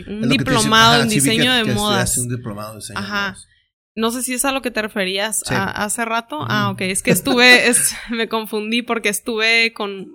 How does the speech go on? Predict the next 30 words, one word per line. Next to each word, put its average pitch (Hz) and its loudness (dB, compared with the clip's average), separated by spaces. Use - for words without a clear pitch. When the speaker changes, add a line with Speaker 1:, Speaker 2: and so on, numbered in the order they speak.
Speaker 1:
o 196 -14
sea, 185 -12
fue 180 -8
un 185 -16
paraescolar 196 -2
y 196 -12
después, 214 -8
ya 214 -4
que 233 -8
salí 208 -8
de 196 -8
la 196 -10
prepa, 196 -10
estudié 190 -12
el 190 -12
diplomado 185 -10
en 180 -14
diseño 185 -6
de 180 -6
Speaker 2:
Ándale, - -
Speaker 1:
modas. 175 -8
Speaker 2:
ok. - -14
Speaker 1:
No 214 -6
lo 220 -6
terminé, 208 -10
no 196 -8
Speaker 2:
Ok. 185 -8
Speaker 1:
tengo 208 -4
el 226 -2
diploma, 247 -4